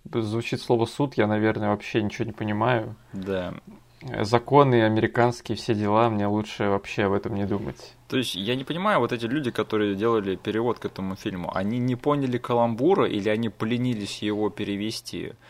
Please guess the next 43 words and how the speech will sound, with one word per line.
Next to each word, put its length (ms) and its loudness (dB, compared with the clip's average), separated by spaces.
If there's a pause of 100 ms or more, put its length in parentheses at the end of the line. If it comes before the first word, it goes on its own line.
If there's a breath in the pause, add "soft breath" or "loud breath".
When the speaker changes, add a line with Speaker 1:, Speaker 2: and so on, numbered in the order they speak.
(240 loud breath)
Speaker 2:
И 100 -2
почему 480 2
они 300 2
вдруг 280 0
решили 360 -2
сделать 280 0
курьера 400 2
виноватым 560 2
в 80 -12
чём-то, 340 -2
и 260 0
что 420 0
у 100 -2
неё 500 2
на 120 -4
него 300 2
жалоба 420 2
в 80 -12
суде? 420 -10
Speaker 1:
Потому 240 2
что, 180 0
да, 160 4
там 200 4
дальше 280 4
сцена 300 0
построена 400 0
так, 160 4
что 160 -2
он 80 0
уходит 380 2
со 100 -6
странным 360 -2
взглядом, 560 0
да? 200 4
Speaker 2:
Да. 480 0 (240)
Speaker 1:
И 140 2
знаешь, 280 0
вот 140 0
эта 180 2
вот 300 0
история 380 6
с 80 -2
судом, 500 4